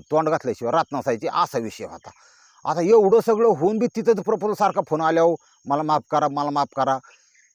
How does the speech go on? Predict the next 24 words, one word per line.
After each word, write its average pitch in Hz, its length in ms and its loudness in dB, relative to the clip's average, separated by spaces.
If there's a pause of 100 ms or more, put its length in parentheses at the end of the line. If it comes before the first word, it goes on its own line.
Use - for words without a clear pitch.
याच्या 196 400 2
हृदयाला 196 440 2
नितीनच्या 190 440 -4 (100)
परत 196 220 2
फुटला 113 300 -4
पाना. 98 280 -6 (1300)
आईला 131 160 -6
म्हणला, 139 500 2
"ही 107 180 -8
पापच 233 560 0
आहे 185 40 2
एक 127 140 2
प्रकारचं." 127 480 -4
शेवटी 147 480 -10
सा-, 143 220 -2
लग्नात 143 320 -2
सात 147 120 -2 (100)
फेरे 123 160 0
घेतल्या, 127 240 -2
जरी 143 180 -4
घटस्फोट 160 480 -4
कायदेशीर 147 340 -4
झाला 139 180 2
असला, 120 260 -4